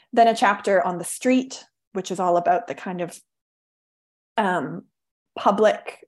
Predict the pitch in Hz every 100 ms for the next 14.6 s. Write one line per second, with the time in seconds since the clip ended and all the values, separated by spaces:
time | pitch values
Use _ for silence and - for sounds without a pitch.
0 | - 196 - 190 190 202 202 180 - 185
1 | 185 185 180 180 180 180 - - - -
2 | 180 175 175 190 - 185 185 - - _
3 | - - _ _ 202 185 180 180 175 175
4 | 175 175 180 190 185 185 180 185 - 170
5 | 175 - 170 170 - 165 170 - 147 -
6 | - - 247 233 - - - - - -
7 | - 247 254 254 247 240 226 208 - 202
8 | 185 175 - 190 170 151 143 - - -
9 | - _ - 175 143 165 170 - 196 180
10 | 180 175 165 160 175 - 170 170 170 175
11 | - - - 165 170 156 156 170 - 170
12 | - 196 180 185 - 165 - 170 - 165
13 | 160 165 170 175 - 180 - - 202 -
14 | _ 185 170 - -